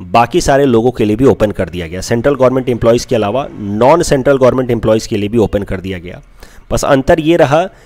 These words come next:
कि जो नॉन सेंट्रल गवर्नमेंट एम्प्लॉइज़ होंगे, वो अपना खुद का कंट्रीब्यूट करें इस फंड में, उसमें भारत सरकार कंट्रीब्यूट नहीं करेगी। तो यही एक अंतर था।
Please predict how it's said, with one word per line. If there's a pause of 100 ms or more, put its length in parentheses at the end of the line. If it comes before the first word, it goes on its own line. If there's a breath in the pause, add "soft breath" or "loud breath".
(200 soft breath)
कि
जो
नॉन
सेंट्रल
गवर्नमेंट
एम्प्लॉइज़
होंगे,
वो
अपना
खुद
का
कंट्रीब्यूट
करें
इस
फंड
में, (540 soft breath)
उसमें
भारत
सरकार
कंट्रीब्यूट (260)
नहीं
करेगी। (1400 soft breath)
तो
यही
एक
अंतर
था।